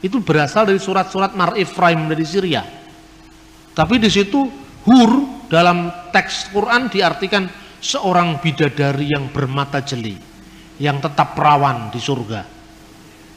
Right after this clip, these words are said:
Nah, yang dikaruniakan kepada hamba-hambaku yang beriman. Tetapi tidak diceritakan, yang perempuan dikasih bidadara nggak ada. Tapi yang laki-laki dikasih bidadari. Kan begitu.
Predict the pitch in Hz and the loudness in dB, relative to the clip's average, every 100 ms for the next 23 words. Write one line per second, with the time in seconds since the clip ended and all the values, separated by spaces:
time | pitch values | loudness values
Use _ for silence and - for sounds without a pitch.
0 | - - - 139 160 151 165 175 165 160 | -20 -20 -6 2 2 2 0 2 2 4
1 | 165 170 160 156 147 143 147 135 127 147 | 2 0 0 -2 -4 -4 -2 -2 0 -2
2 | 139 131 139 139 139 147 135 127 113 120 | 0 0 0 -2 -2 -2 -4 -4 -6 -6
3 | 113 101 90 - - - - - - - | -6 -10 -14 -20 -20 -20 -20 -20 -20 -20
4 | - - - - - 127 139 139 156 160 | -20 -20 -20 -20 -10 -4 -2 0 0 0
5 | 143 135 156 147 151 143 139 139 147 147 | 0 0 0 2 2 2 -2 0 -2 -2
6 | 151 147 143 180 165 139 147 147 139 175 | -2 -2 -2 0 0 0 -2 -2 -2 -6
7 | - - - - - 147 147 147 151 156 | -8 -18 -20 -10 -4 0 0 2 4 4
8 | 143 135 127 120 107 98 - - - - | 2 0 -2 -4 -6 -10 -16 -20 -20 -20
9 | - - - - 135 131 190 170 170 170 | -20 -20 -16 -10 -6 0 4 4 4 4
10 | 165 160 185 160 151 214 170 156 139 139 | 2 2 2 2 2 0 0 0 0 0
11 | 135 131 - - - 233 190 233 208 170 | 0 -2 -6 -10 -2 0 2 4 2 0